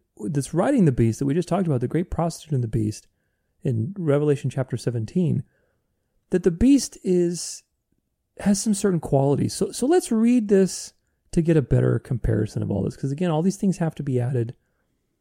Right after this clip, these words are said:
together from different parts. Revelation seventeen, verse one. "And there came a,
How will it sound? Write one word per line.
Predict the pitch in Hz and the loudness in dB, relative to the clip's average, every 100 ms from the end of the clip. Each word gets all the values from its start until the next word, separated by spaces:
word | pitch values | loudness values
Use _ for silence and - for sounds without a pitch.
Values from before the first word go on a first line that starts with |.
| _ - | _ -6
together | - 127 117 110 | 0 2 2 0
from | 113 | 0
different | 107 113 123 | -2 -4 -6
parts. | - - - - - _ _ _ _ _ _ - | -6 -6 -8 -14 -20 _ _ _ _ _ _ -2
Revelation | 226 220 190 170 | 2 6 6 4
seventeen, | 156 160 147 139 135 127 127 - _ _ _ _ _ _ _ _ _ - | 2 2 2 0 0 2 0 -6 _ _ _ _ _ _ _ _ _ 0
verse | 120 - | 0 0
one. | - 226 - _ _ _ _ _ _ _ | -6 -8 -14 _ _ _ _ _ _ _
"And | - 160 | 0 2
there | 165 | 4
came | 226 262 | 4 2
a, | 254 240 | 2 -2